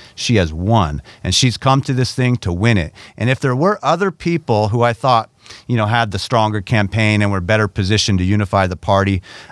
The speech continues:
I might not, because I could see some areas where the campaign could be a little stronger.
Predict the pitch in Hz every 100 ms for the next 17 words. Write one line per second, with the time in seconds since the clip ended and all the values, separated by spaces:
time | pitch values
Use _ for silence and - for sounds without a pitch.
0 | _ 104 107 113 135 147 131 131 87 95
1 | 107 104 113 - 110 - 123 117 113 -
2 | 107 107 107 110 107 98 104 104 104 98
3 | 110 98 110 107 92 98 101 101 - 107
4 | 98 85